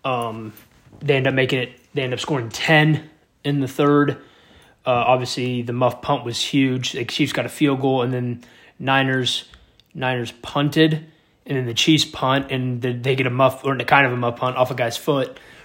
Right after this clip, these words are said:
Recovery, next play, Valdez Scantling touchdown. Chiefs up thirteen ten all of a sudden. Um, Niners then would score to go up sixteen thirteen. Man, that missed extra, that blocked extra point was huge. Uh, Chiefs were then able to, uh,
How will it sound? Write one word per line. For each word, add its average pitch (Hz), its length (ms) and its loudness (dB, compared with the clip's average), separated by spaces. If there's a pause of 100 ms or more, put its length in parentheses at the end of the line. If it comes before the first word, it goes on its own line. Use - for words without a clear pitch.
Recovery, 135 480 2
next 135 280 0
play, 135 200 0
Valdez 123 360 0
Scantling 131 240 -6
touchdown. 123 340 -4
Chiefs 135 200 -2
up 131 120 -4
thirteen 135 440 -6
ten 170 260 0
all 131 80 2
of 113 60 -4
a 113 40 -6
sudden. 120 420 -6 (720)
Um, 127 320 2
Niners 147 420 4
then 151 140 4
would 139 140 0
score 147 440 2
to 139 120 -6
go 139 140 0
up 135 80 -2
sixteen 147 480 -2
thirteen. 143 380 0
Man, 139 240 0
that 139 220 -2
missed 139 220 -2
extra, 139 220 -4
that 139 140 0
blocked 139 240 2
extra 127 200 -4
point 139 180 -4
was 117 120 -6
huge. 135 580 0 (800)
Uh, 127 280 4
Chiefs 135 380 0
were 127 80 -2
then 131 200 -4
able 127 440 -2 (560)
to, 131 280 -2
uh, 117 340 -2